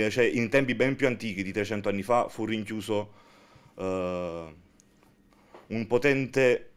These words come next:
eh, mago malvagio. E, eh,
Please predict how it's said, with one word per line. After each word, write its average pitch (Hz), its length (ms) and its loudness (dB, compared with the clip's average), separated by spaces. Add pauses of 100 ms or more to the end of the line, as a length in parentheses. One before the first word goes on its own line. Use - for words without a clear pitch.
(220)
eh, 104 180 2
mago 110 300 2
malvagio. 87 600 0 (1400)
E, 117 220 4
eh, 98 760 2